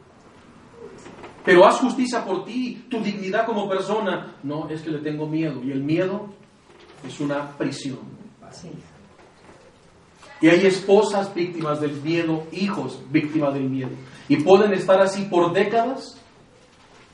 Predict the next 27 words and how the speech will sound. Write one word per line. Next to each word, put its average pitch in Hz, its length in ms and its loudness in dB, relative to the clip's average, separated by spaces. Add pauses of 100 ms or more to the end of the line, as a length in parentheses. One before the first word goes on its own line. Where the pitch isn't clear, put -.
(100)
víctimas 147 600 4
del 135 120 0
miedo. 127 280 -4 (580)
Miedo 160 320 4
a 170 80 -2
sus 147 180 -4
padres, 170 540 4
miedo 151 480 -4 (120)
a 165 120 0
la 135 140 0
vida, 175 360 -4
miedo 151 340 -2
al 135 120 -2
estudio, 170 640 -2 (120)
miedo 156 280 2
a 147 40 -2
los 139 180 -4
maestros. 170 800 -4 (280)
Viven 165 420 -2 (160)
llenos 156 440 -2
de 160 100 -2
miedo. 151 320 0 (720)
Y 139 100 0
una 156 200 2
persona 170 580 -2
que 135 80 -10
está - 480 -4